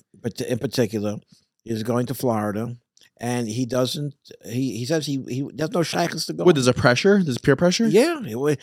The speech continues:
Speaker 1: he has, he has an eight-year-old, ten-year-old. What's he gonna do with his kids?
Speaker 2: Uh, go to Manhattan. Go, go to, go to, like, I don't know. Why do you have to go to Mexico? Or go to
Speaker 1: Exactly.
Speaker 2: Mexico, but, like, you don't have to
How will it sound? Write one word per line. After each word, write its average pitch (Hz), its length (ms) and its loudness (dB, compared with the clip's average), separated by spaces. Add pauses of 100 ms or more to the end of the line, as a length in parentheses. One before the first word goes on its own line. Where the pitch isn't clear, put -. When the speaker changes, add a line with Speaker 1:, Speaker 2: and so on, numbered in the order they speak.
(140)
Speaker 1:
he 202 80 0
has, 196 180 4
he 160 80 4
has 143 120 6
an 131 60 2
eight-year-old, 180 520 6
ten-year-old. 180 600 4 (920)
What's 190 240 2
he 269 80 0
gonna 240 100 4
do 254 140 0
with 247 80 4
his 214 100 -2
kids? 269 520 0 (220)
Speaker 2:
Uh, - 100 -4
go 147 160 4
to 202 60 8
Manhattan. 165 580 4
Go, 170 260 6
go 160 220 4
to, 185 280 8
go 147 120 4
to, 175 200 6 (100)
like, 156 160 4
I 120 80 4
don't 175 140 4
know. 143 140 6
Why 139 140 6
do 170 40 6
you 165 40 6
have 151 60 0
to 135 200 -2 (180)
go 135 80 2
to 139 60 2
Mexico? 131 380 2
Or 98 40 -2
go - 220 -12
to 185 80 6
Speaker 1:
Exactly. 180 260 8
Speaker 2:
Mexico, 147 380 2
but, 117 100 0
like, 120 180 4 (100)
you 135 60 4
don't 175 80 4
have - 60 -8
to 117 320 4